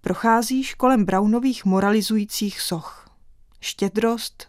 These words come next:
spravedlnost, moudrost, statečnost. Nebo pýcha, lenost, závist, obžerství.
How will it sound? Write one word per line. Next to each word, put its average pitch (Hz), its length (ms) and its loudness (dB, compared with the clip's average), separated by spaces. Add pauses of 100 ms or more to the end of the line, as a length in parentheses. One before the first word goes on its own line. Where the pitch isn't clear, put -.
spravedlnost, 196 1120 -2
moudrost, 190 840 -2
statečnost. - 960 -6 (680)
Nebo 220 240 2
pýcha, 226 680 -4 (120)
lenost, 208 680 2
závist, 180 760 -2
obžerství. 170 800 -6